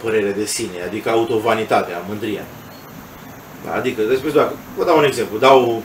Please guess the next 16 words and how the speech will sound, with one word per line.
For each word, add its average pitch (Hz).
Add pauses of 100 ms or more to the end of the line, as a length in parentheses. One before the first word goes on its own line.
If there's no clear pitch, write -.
(120)
pun 135
un 127
citat 127 (300)
în 120
care 123
îi 113
laud 117
pe -
oameni, 101
spun: 113
„Ce - (140)
frumoși 110
sunteți, 104
ce 123
minunați, 107
ce 135